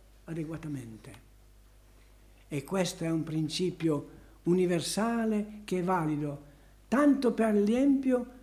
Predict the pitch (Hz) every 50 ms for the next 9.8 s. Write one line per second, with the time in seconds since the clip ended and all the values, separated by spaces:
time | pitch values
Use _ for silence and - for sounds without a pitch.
0 | - - - - - 220 262 277 262 269 254 220 - 226 220 208 - 208 214 220
1 | 226 208 190 165 180 196 196 196 190 185 - - 156 147 139 135 131 - - 180
2 | - 220 226 269 285 269 247 - 269 240 254 226 202 269 269 262 240 - - 233
3 | 214 170 139 139 143 143 - - - - - - - - - - - 220 214 175
4 | - - - 208 247 226 208 196 - 220 240 214 - 226 262 262 233 185 214 202
5 | - - 240 294 294 285 240 208 247 240 254 269 262 240 226 208 202 269 269 -
6 | - - 214 220 214 208 214 247 233 208 202 208 247 269 285 277 - - - -
7 | - - - - - - - - 220 208 - - 220 226 226 220 214 214 196 214
8 | 214 202 202 196 170 - - - - - - - - 214 208 202 - 196 202 -
9 | - 185 190 185 185 180 175 160 - 170 170 165 156 - -